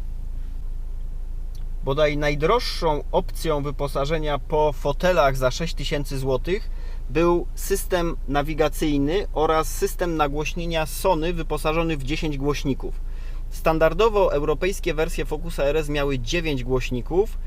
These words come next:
Dopłacając za nawigację, dostawaliśmy subwoofer. Jeżeli chodzi o samą nawigację,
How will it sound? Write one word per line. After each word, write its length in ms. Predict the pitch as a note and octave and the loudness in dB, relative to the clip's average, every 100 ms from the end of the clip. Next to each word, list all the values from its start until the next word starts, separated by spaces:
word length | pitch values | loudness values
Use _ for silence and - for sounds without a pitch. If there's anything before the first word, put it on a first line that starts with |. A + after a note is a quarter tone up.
| - - - | -4 -6 -2
Dopłacając 960 | A#2 C#3+ - - D#3+ D3 - G3 F#3+ D3 | 0 0 -2 -2 2 2 2 2 2 2
za 120 | D3 | 2
nawigację, 720 | C#3 C3+ C3+ D#3+ - F3 E3 | 2 0 2 2 2 -2 -2
dostawaliśmy 960 | D3 C#3+ D3 C#3+ D3+ D3 C#3 C#3 C#3+ C3 - | -2 -2 -2 0 0 0 0 2 2 -2 -6
subwoofer. 640 | - C#3+ C#3+ C#3+ - F#2 - - - - - - - | 0 0 2 0 0 -4 -6 -6 -6 -6 -6 -4 -2
Jeżeli 280 | D#3 G#3 A3+ | 2 2 2
chodzi 260 | A3 E3 | 0 4
o 100 | F#3 | 2
samą 280 | E3 G3 G3+ | 4 2 2
nawigację, 720 | F#3 E3 E3 F3 E3+ - F3+ | 2 0 2 0 0 0 0